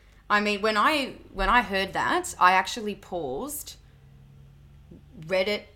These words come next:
I listened to it over and over again, and I wrote it down. Being a songwriter myself and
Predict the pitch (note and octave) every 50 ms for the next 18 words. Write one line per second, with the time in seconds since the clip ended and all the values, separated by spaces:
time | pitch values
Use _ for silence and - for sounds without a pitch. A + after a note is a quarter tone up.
0 | - - E3 D3+ - - F#3 G#3 G#3 - A#3+ - - G#3+ F#3+ - - F3+ F#3+ F#3
1 | F3+ F#3+ F3 F3 E3 F3+ F3+ E3+ F3+ F3 E3+ - F3 D#3+ D#3 D#3+ - - F3 E3
2 | D#3+ D#3 D#3 D#3+ D#3+ F3+ E3+ E3+ F#3 F#3 F#3 - - - F3+ E3+ D#3 D3+ D#3+ -
3 | G3 G#3 G#3 F3+ - - F#3+ F3 E3 E3 D#3 D#3 D#3+ D3+ C3+ D3 - D3+ D3 C#3+
4 | D3+ D3+ - - - - - -